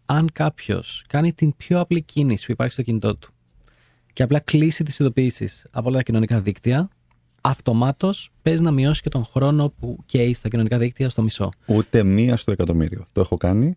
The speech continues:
Speaker 2: ούτε μία στο εκατομμύριο. Δεν έχω κανένα notification στο κινητό μου, επίτηδες. Δεν παίζει με τίποτα.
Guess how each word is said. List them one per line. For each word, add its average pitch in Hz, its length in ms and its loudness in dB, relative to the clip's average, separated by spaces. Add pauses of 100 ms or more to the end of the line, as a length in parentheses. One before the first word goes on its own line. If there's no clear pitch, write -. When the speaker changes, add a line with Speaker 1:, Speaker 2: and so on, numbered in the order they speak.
(140)
Speaker 2:
ούτε 90 300 0
μία 101 280 2
στο - 100 -6
εκατομμύριο. 90 460 -2
Δεν 95 180 0
έχω 101 280 -2
κανένα 95 500 2
notification - 440 -8
στο - 160 -8
κινητό 87 300 -4
μου, 113 180 0
επίτηδες. 104 680 -4 (480)
Δεν 82 220 -2
παίζει 113 260 2
με 95 100 2
τίποτα. - 360 -8